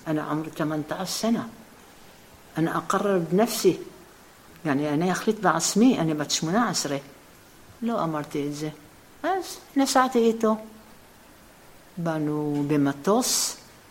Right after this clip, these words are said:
לקפריסין, נכנסנו לשגרירות, אני זוכרת, ידעו שאנחנו באנו, יעני, לפה, כי היו איתנו במטוס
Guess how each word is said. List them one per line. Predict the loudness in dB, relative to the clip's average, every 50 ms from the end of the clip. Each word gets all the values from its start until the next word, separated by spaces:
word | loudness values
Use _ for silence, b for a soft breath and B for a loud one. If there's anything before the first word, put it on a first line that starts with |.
| -20 -20 -20 -20 -14 -6
לקפריסין, | -4 -4 -2 -2 -4 -6 -4 0 2 4 4 4 4 4 6 6 6 6 4 0 -8 -16 -18 -20 -20 -20 -20 -20 -20 -20 -12 -6 -4
נכנסנו | -4 -2 -2 -2 -2 -2 -2 -2 -2 -2 -2
לשגרירות, | -2 -2 -4 -4 -4 -2 -2 -2 -2 -2 -2 -2 -2
אני | 0 0 0
זוכרת, | 0 -2 -4 -2 0 0 2 2 2 2 2 0 -2 -8 -14 -20 -20 -20 -20 -20 -20 -20 -20 -20 -8 -2
ידעו | 0 0 0 0 0 0 0
שאנחנו | 0 0 0 -2 -2 -2 -2 -2 -2 -2 -2
באנו, | -2 -2 -2 -2 -2 -2 -2 0 0
יעני, | 0 0 0 0 0 -2 -2
לפה, | -2 -2 -4 -2 -2 -4 -4 B B B B B
כי | 0 0
היו | 2 2 0 2 2 2 2 2 0 -6 -12 -16 -10 -10
איתנו | -10 -4 -2 -2 0 0 -2 -4 -6 -8 -8 -8 -6
במטוס | -4 -4 -2 -2 -4 -4 -2 0 0 0 0 -2 -4 -6